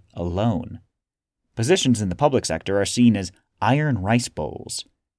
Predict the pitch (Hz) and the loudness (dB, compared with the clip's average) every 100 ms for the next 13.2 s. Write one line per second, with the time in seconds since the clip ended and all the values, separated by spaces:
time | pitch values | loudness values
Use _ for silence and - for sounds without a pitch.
0 | _ _ _ - 107 - 156 117 120 127 | _ _ _ -8 -4 0 0 2 4 4
1 | 95 135 196 123 107 98 98 85 98 - | 4 -2 0 0 0 -2 -2 0 0 0
2 | - 151 135 127 131 - 143 71 69 76 | -2 -2 2 4 2 0 -8 -8 -6 -6
3 | 95 101 - - 76 78 78 98 110 120 | -6 -6 -10 -8 -6 -4 -4 -4 -2 -2
4 | 117 101 78 78 87 85 87 107 151 120 | 0 -2 -4 -4 -4 -4 -4 -2 -2 -4
5 | 82 - 101 90 87 87 87 85 82 80 | -10 -6 -4 -2 -2 -2 -6 -8 -8 -8
6 | - 90 95 113 110 110 104 120 - 160 | -4 -2 -2 -4 -4 -4 -6 -6 -6 -6
7 | - - _ _ _ _ _ _ _ _ | -8 -14 _ _ _ _ _ _ _ _
8 | _ _ _ _ - 98 - 202 220 156 | _ _ _ _ -4 -2 0 -2 2 4
9 | 147 120 104 - 147 135 113 104 92 - | 4 4 0 0 -2 2 2 2 0 0
10 | 175 147 71 67 78 87 90 - 339 127 | 0 0 -2 -2 0 0 0 2 2 2
11 | 107 - 98 - - 180 175 165 127 120 | 2 2 0 0 -2 -2 0 2 4 6
12 | 110 95 95 82 90 78 - - 120 78 | 4 2 0 0 -2 -4 -4 0 2 2
13 | 67 | -4